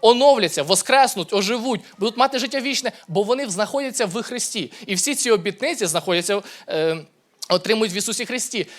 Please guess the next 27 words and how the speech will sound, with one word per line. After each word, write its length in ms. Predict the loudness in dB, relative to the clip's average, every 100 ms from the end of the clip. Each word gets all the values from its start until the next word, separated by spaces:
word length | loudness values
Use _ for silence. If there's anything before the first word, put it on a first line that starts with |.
| -8
І 60 | -4
коли 200 | -2 0
ми 80 | 2
навіть 180 | 0 0
говоримо, 360 | 2 4 4
наприклад, 320 | 2 2 -2
про 100 | 0
водне 220 | 2 2 2
хрещення, 340 | 2 0 -4
яке 140 | -8
в 40 | -8
нас 140 | -10
було 240 | -6 -4 -2
вже, 200 | -4 -6 -10 -20 -20 -20 _ _ -4
е, 80 | 0
ми 160 | 2
ж 140 | 2 0
не 60 |
хрестимо 480 | 0 0 0 -2 -2
людей 360 | 2 2 2 -2
в 240 | -2 -2 0
воду. 420 | 2 0 0 -8 -12 _ _ _ _ _ _ _ _ _ _ _
Ми 120 | -4
хрестимо 480 | -4 0 0 0 -4
їх 160 | -4 -8
в 40 |
воді 540 | -2 -2 0 -2 -2